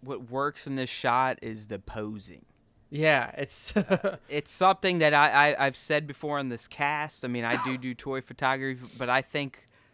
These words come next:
Speaker 1: I, I am better at just straight portraits, which is, in my opinion, basic.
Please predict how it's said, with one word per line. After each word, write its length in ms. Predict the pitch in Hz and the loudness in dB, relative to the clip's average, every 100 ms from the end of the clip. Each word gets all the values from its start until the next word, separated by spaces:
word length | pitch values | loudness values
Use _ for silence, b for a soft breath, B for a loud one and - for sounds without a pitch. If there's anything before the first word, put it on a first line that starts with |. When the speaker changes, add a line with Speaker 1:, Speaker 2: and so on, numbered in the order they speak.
| b b b b _ _ _ - - 69 _ | b b b b _ _ _ -20 -20 -20 _
Speaker 1:
I, 340 | 135 156 165 - | 4 4 4 2
I 200 | 143 151 | 4 6
am 220 | 160 143 | 4 0
better 420 | 120 139 147 151 139 | 2 4 4 4 2
at 120 | 127 | 0
just 240 | 131 131 | -4 -6
straight 360 | - 143 139 - | -6 -4 -4 -4
portraits, 800 | - 135 - 185 190 - - _ _ _ | -6 -6 -4 -6 -6 -12 -18 _ _ _
which 480 | 120 120 - - - - | -8 -8 -8 -14 -16 -12
is, 400 | 120 110 - - _ _ _ _ _ | -10 -10 -14 -20 _ _ _ _ _
in 100 | 117 | -10
my 120 | 120 | -6
opinion, 460 | 127 - 131 127 113 | -6 -4 -6 -4 -6
basic. 640 | 104 117 135 - 190 - | -4 -4 -4 -6 -10 -12